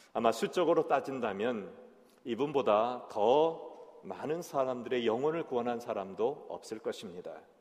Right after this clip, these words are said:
하지만 사생활 부분에 있어서는 철저하게 자기 관리를 한 분입니다.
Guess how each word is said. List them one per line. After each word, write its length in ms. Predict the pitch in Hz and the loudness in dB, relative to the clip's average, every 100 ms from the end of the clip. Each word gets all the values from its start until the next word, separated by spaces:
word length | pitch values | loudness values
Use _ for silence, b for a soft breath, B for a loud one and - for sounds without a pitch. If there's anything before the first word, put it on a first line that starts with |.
| _ _ B B B B B B B B B _ | _ _ B B B B B B B B B _
하지만 280 | 131 131 135 | 0 4 4
사생활 460 | - 185 196 196 190 | 4 2 6 8 6
부분에 360 | 151 151 151 | 4 4 4
있어서는 600 | 135 131 107 113 127 160 | 2 0 -2 -2 -2 -6
철저하게 680 | - - 233 226 247 202 202 | -12 -10 -10 -4 -2 2 0
자기 300 | 202 139 156 | 0 -2 0
관리를 800 | 143 107 95 95 147 185 - - | 2 2 0 0 0 -2 -14 -18
한 160 | - 107 | -16 -12
분입니다. 460 | 131 139 85 85 | -10 -10 -12 -18